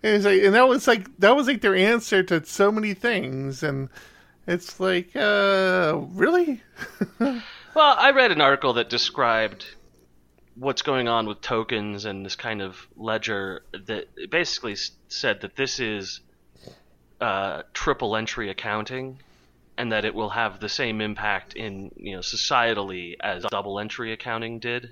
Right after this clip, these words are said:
Speaker 2: when it was invented in Mesopotamia. But
Speaker 1: Mm-hmm.
Speaker 2: it's gonna take decades, if not a century, for it to really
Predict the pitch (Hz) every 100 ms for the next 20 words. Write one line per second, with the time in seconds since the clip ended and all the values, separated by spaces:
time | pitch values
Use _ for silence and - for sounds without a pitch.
0 | - - 107 90 98 95 95 - - 98
1 | 101 95 98 92 90 87 - - 98 95
2 | 87 95 98 95 104 110 113 117 - _
3 | _ _ _ _ - 107 - - - -
4 | 151 143 135 139 - 160 151 120 - 135
5 | 107 - _ _ _ - - 127 120 120
6 | 92 90 101 104 107 95 87 - 117 -
7 | 101 92 85 - 110 95 - 110 95 107
8 | 98 92 87